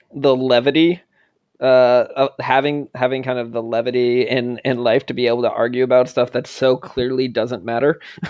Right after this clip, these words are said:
<laughs> like Carson Edwards and N B A future, uh, which,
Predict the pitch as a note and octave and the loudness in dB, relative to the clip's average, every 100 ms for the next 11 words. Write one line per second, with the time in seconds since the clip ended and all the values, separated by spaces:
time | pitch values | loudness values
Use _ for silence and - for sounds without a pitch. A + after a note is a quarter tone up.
0 | - - D#3+ - D#3 - - - - - | -2 -2 -4 -6 -6 -4 -6 -8 -10 -10
1 | - - - A#3 - C#3 C#3 C#3 - C3+ | -12 -14 -8 -6 0 4 6 4 2 0
2 | C3+ C#3 B2+ B2 C3+ C#3 C3 C3+ - C3+ | 0 2 2 4 2 2 0 -2 -4 -2
3 | B2+ B2 - D3 - G#3 G#3+ - B2+ B2 | 0 0 0 -2 2 2 2 0 2 4
4 | A#2+ A2+ B2 - - | 2 0 -2 -6 -12